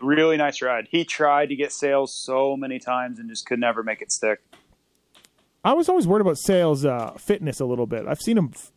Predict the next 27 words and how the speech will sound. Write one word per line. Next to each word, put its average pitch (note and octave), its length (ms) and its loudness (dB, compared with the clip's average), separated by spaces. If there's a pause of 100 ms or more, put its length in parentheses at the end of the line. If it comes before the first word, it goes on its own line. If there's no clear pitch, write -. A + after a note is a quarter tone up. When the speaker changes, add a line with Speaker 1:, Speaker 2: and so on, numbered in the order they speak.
(100)
Speaker 2:
get D#3+ 160 0
Speaker 1:
It - 40 -20 (100)
was - 80 -4
Speaker 2:
pretty C#4+ 160 4
Speaker 1:
terrible, E3 640 2
Speaker 2:
tired. A#2 120 0
Speaker 1:
uh, C3+ 40 2 (120)
terrible F3+ 540 0
in C3 80 -10
the, C3 200 -12
in D3 120 -10
years C#3+ 220 -4
past. A2+ 340 -2
Speaker 2:
Yes. F3 220 2
Speaker 1:
This A2+ 80 -6
year C#3+ 120 0
was G#2+ 120 -18
much B2 400 -4
better. G#2+ 220 -4
Speaker 2:
Yeah. D3+ 320 0 (140)
So, C3+ 400 -4 (140)
um, C#3 480 0 (1080)
what G#3 180 2
else? F#3+ 300 0
Uh, D#3+ 440 4
good F#3 180 0
job, G#3+ 500 2